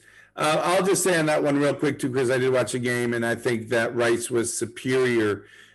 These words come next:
athletically over, over Furman. That really just kind of died out, really, certainly after the second ga-, second goal. But I thought Rice was just significantly better in the game, and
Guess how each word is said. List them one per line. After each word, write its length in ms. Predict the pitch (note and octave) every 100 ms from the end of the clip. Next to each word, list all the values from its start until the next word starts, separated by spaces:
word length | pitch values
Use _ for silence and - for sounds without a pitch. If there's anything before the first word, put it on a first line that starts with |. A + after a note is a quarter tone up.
| _ -
athletically 920 | B2+ B2+ C3 A#2+ A2+ A#2 A2 A2+ - -
over, 560 | B2 G#2+ A2+ G#2+ -
over 300 | - A#2 A2
Furman. 440 | G#2 - A#2 A2+ A2
That 140 | A2+
really 220 | A#2+ B2 A#2
just 240 | G#2 -
kind 220 | A#2 A2+
of 160 | G2+ - _ _ _ -
died 220 | B2 A#2
out, 300 | A#2 A#2 B2
really, 240 | B2 A#2
certainly 340 | A#2 C#3 A#2 A2+
after 220 | G#2+ A2
the 80 | G2+
second 400 | B2 A2+ A#2 G#2
ga-, 240 | A2 A2+ -
second 380 | - C#3 A#2+ A2
goal. 280 | A2 A2 G#2+
But 160 | A2
I 80 | G#2+
thought 240 | G#2 G#2+ G#2
Rice 240 | G#2+ G#2
was 120 | G#2
just 180 | A2+ A#2+
significantly 540 | A2+ A2+ G2+ G#2+ G2
better 240 | A2+ A2+ A2
in 40 |
the 80 | G#2+
game, 320 | G#2 C3 C3
and 140 | A2